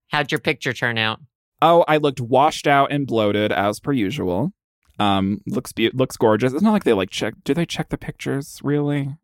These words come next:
Speaker 2: I don't know. Maybe my, the Costco's that I've gone to have been very lenient. I don't know how militaristic
Speaker 1: Yeah, I don't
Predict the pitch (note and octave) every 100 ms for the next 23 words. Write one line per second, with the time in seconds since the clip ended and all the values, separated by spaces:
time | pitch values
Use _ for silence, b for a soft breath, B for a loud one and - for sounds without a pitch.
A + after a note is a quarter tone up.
0 | _ B2 C3 F#2 F2 C3 E3+ F3 C3+ B2+
1 | - B2+ A#2 A#2 A2+ G2+ G2+ F#2 F#2+ F2+
2 | F2 G#2 F2 D#2+ E2+ - F#2 F2 E2 D2+
3 | C#2+ C#2 - - _ _ _ - A2 A2+
4 | A2 A2 F#2+ F2 G#2 G2+ G#2 C#3 C3+ C#3